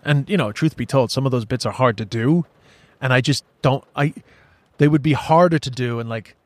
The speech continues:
a thirty percent filled large room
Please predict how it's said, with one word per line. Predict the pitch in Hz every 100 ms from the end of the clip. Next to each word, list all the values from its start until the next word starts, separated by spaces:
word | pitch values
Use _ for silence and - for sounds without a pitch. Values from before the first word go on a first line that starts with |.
| _ _ _ _ _ _ -
a | 123
thirty | - 147 135 123
percent | 123 - 131 123
filled | - 143 127 117 113 - _ -
large | 123 123 120 107
room | 110 135 98 58